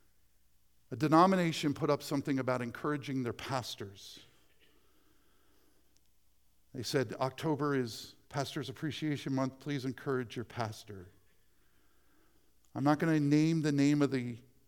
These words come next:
denomination, although they didn't have anything to do with what I'm about to say.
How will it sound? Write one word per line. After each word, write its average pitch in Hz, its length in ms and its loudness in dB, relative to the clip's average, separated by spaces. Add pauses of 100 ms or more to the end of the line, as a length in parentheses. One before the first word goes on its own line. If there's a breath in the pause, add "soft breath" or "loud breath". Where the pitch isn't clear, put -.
denomination, 131 600 0
although 123 260 0
they 127 160 4
didn't 120 400 -2
have 113 220 -2
anything 117 340 -2
to 110 80 -10
do 123 160 -6
with 104 160 -6
what 113 140 -6
I'm 113 100 -4
about 101 320 -6
to 107 80 -14
say. 101 240 -8